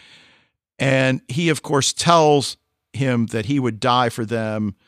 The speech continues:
brings out the Eye of Ra, and, and he's ready to do it, all right? I mean, at this point,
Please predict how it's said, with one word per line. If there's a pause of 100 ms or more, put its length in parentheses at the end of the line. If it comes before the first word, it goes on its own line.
(320)
brings
out
the
Eye
of
Ra,
and,
and
he's
ready
to
do
it,
all
right?
I
mean,
at
this
point,